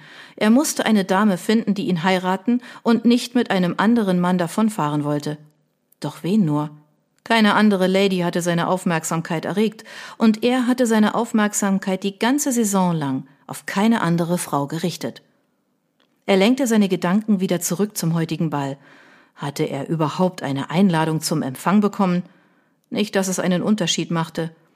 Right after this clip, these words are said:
Selbst wenn Lady Holland ihn nicht eingeladen hätte, würde er hingehen können. Sie war eine Freundin seiner Mutter und würde ihn nicht zurückweisen. Keine Gastgeberin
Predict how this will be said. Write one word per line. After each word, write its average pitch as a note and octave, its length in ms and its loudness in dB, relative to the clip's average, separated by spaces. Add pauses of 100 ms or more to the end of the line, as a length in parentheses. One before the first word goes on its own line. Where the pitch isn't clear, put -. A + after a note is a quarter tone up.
(200)
Selbst G#3+ 380 0
wenn A#3+ 240 4
Lady E3 320 0
Holland F3 340 2
ihn D#3 200 -4
nicht D3+ 200 -8
eingeladen E3 520 0
hätte, E3 420 0
würde F3+ 240 0
er D#3 140 -4
hingehen D#3 420 -2
können. D#3 380 -4 (360)
Sie A#3+ 200 -4
war A3+ 100 4
eine G#3 200 4
Freundin G3+ 360 2
seiner F#3+ 240 2
Mutter G3+ 400 0
und F3 140 -2
würde G3 180 2
ihn E3 140 0
nicht E3 200 -4
zurückweisen. E3 680 -4 (640)
Keine F3+ 480 0 (100)
Gastgeberin C#3+ 800 -4